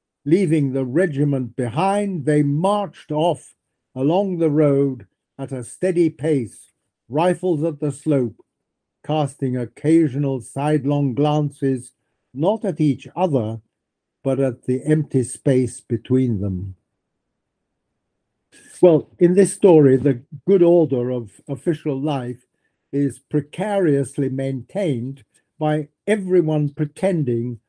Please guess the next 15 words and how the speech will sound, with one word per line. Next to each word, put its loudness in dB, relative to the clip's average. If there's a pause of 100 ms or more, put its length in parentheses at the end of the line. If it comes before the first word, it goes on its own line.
(200)
that -4
things 2
are 0
not -2
as -2
they 0
are, -4 (540)
that 2
an 2
empty 2
space 0
is 0
a 2
real 4
officer -6